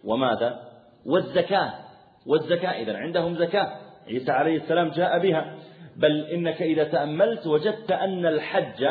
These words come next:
أيضًا كان موجودا. النبي عليه الصلاة والسلام لما حج فمر بثنية من الثنايا، مر بهضبة،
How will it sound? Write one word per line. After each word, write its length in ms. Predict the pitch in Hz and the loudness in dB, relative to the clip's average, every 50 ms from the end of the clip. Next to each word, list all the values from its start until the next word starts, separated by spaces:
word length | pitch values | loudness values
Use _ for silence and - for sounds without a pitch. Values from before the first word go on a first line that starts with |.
| 170 170 - - - - - - | 0 -2 -8 -16 -18 -12 -4 0
أيضًا 260 | 135 135 131 151 156 | 2 2 2 2 0
كان 320 | 143 147 175 185 190 196 190 | 0 2 2 4 4 4 4
موجودا. 480 | 196 196 185 208 220 202 175 180 175 175 - - - - - - - - _ - 104 | 2 0 0 2 0 2 2 2 0 0 -6 -14 -16 -18 -20 -20 -20 -20 _ -8 -4
النبي 400 | 110 113 120 127 151 147 135 104 | -2 -2 0 2 2 2 2 2
عليه 160 | 127 135 131 | 2 2 2
الصلاة 420 | 127 127 - 139 143 143 - - | 0 0 -2 0 0 0 0 0
والسلام 440 | 127 120 - - 139 143 147 139 127 | -4 -6 -4 -2 0 0 2 2 2
لما 520 | 120 120 120 113 113 113 110 113 113 - - - - - - - _ _ _ _ _ _ _ _ _ _ _ - | 0 0 0 0 2 2 0 0 -2 -8 -16 -20 -20 -20 -20 -20 _ _ _ _ _ _ _ _ _ _ _ -12
حج 340 | - - - 165 147 - - - - - - - - - _ _ - | -6 0 0 0 0 -2 -10 -16 -18 -20 -20 -20 -20 -20 _ _ -2
فمر 420 | 147 143 156 170 165 151 147 147 | 0 0 2 2 0 2 2 2
بثنية 1500 | 135 117 131 123 113 110 107 - - - - - - _ _ _ - 151 151 156 185 202 202 196 185 180 - 185 170 156 | 2 2 0 -4 -4 -6 -10 -14 -20 -20 -20 -20 -20 _ _ _ -2 0 2 2 2 0 2 0 0 0 0 -2 -2 0
من 140 | 151 147 | -2 -2
الثنايا، 600 | 139 127 - - - - 127 123 110 107 113 117 - | -2 -4 -4 -4 -2 0 2 2 2 2 0 -2 -2
مر 260 | 135 151 156 151 143 | -2 0 2 2 2
بهضبة، 560 | 131 131 127 139 156 123 123 113 117 127 127 | 2 2 0 0 0 0 2 2 2 2 0